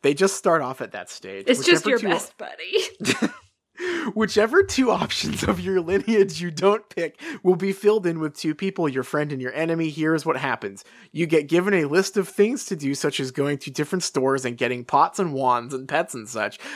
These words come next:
Speaker 1: You'll get to customize your wand and choose from a variety of pets. Say if you choose a toad, you'll get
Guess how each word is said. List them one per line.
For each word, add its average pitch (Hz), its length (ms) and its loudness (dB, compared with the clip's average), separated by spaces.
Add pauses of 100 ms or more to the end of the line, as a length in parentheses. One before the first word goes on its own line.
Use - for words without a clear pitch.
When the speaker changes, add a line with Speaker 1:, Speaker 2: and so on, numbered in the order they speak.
(100)
Speaker 1:
You'll 151 140 6
get 160 240 0
to 156 100 -6
customize 220 560 0
your 175 140 2
wand 135 320 -2
and 123 100 -8
choose 143 260 -2
from 147 140 -4
a 135 60 -2
variety 113 420 -2
of 101 100 -8
pets. - 260 -2
Say 107 160 2
if 101 140 -2
you 113 60 -6
choose 113 240 0
a 104 60 0
toad, 131 320 6
you'll 113 100 2
get 117 220 0